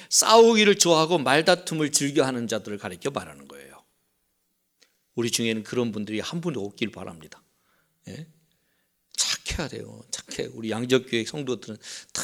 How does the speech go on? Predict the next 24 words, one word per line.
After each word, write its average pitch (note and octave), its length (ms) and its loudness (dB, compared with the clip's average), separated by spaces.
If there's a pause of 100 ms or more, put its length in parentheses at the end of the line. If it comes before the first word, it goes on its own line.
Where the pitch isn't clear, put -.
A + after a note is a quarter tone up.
(260)
착한 A#2+ 480 -2
목사 A#2 260 0
닮아서 A2 380 -4
다 - 300 -4
착한 - 280 2
성도들만 C3 540 -6 (300)
가득해야 D3 500 -6
돼요. C3+ 680 -8 (1400)
예? E3 180 -10
인정 C#3 400 0
안 A#2+ 160 0
하시겠습니까? A2 880 -2 (200)
예, A2 320 -10 (100)
아이고 G2+ 480 -10 (100)
참. F#2+ 260 -6 (720)
예. G#2+ 440 -8 (1080)
그다음에 G#3+ 420 8
열네 F#3+ 300 12
번째는 F#3 420 6
선한 B3 520 6
것을 G#3 340 6
좋아하지 D3 400 4
아니하며. F#2 580 0
이게 - 120 -20